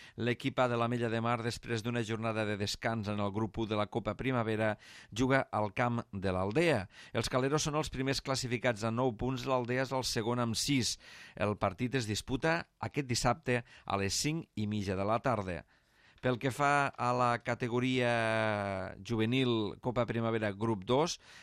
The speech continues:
el, l'Aleví B, eh, perdó, el juvenil B de l'Ametlla de Mar juga al camp de l'Amposta B.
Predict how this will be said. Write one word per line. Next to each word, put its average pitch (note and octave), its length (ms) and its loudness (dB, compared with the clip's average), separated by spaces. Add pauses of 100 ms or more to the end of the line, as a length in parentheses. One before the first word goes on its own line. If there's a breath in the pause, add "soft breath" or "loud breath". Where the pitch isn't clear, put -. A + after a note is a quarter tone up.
(100)
el, G#2 160 2 (140)
l'Aleví A#2 340 2
B, C3 220 4
eh, A2+ 100 0
perdó, A#2+ 320 2
el A2+ 80 2
juvenil A#2+ 400 2
B C3 140 4
de A#2 100 2
l'Ametlla A#2+ 320 0
de A#2+ 80 0
Mar B2 300 0 (180 loud breath)
juga A#2+ 320 2
al B2 160 2
camp B2+ 240 0
de A#2+ 80 0
l'Amposta G#2+ 560 0
B. A#2 140 2